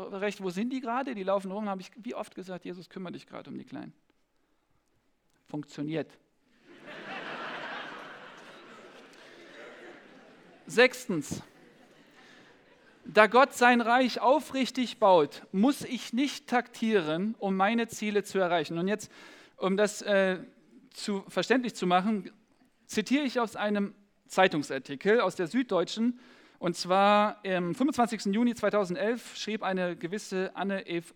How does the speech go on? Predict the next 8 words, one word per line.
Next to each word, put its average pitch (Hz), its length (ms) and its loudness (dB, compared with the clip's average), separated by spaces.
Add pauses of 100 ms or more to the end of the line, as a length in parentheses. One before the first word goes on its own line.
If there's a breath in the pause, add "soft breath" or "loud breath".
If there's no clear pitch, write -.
Usdorf. - 1000 -10 (2500 soft breath)
„Taktieren 233 560 -2
im 220 160 -2
Job. 147 340 -4 (560 soft breath)
Ohne 226 320 0
Machtspiele 175 840 -6 (100)
keine 147 320 -6
Karriere. 139 600 -8